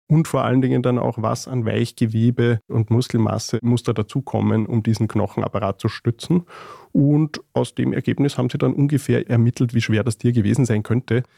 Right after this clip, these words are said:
Wobei, man muss dazu sagen, die Spanne ist sehr groß. Sie kommen da irgendwie auf, es könnte zwischen fünfundachtzig Tonnen und dreihundertvierzig Tonnen sein.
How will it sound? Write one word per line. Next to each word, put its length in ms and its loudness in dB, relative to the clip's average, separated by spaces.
Wobei, 420 0
man 140 2
muss 160 0
dazu 240 -2
sagen, 220 0
die 80 -2
Spanne 360 -4
ist 220 -8
sehr 220 0
groß. 640 -4
Sie 180 -8
kommen 300 0
da 140 -2
irgendwie 400 -2
auf, 420 -6
es 140 -8
könnte 260 -2
zwischen 300 -2
fünfundachtzig 800 -4
Tonnen 340 -2
und 320 -2
dreihundertvierzig 800 -2
Tonnen 380 0
sein. 300 0